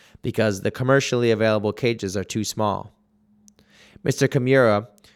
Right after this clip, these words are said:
who has loved cold-blooded creatures since he was a child, said he opened his cafe to share the charm of reptiles with others. "A big lizard can make you feel like you're raising a dinosaur."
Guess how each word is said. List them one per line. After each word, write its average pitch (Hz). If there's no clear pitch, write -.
who 117
has 113
loved 123
cold-blooded 110
creatures -
since 98
he 101
was 98
a 92
child, 104
said 120
he 117
opened 120
his 113
cafe 117
to 104
share 98
the 107
charm 123
of 107
reptiles 104
with 98
others. 92
"A -
big 139
lizard 120
can 110
make 110
you 104
feel 113
like 107
you're 95
raising 104
a 92
dinosaur." 98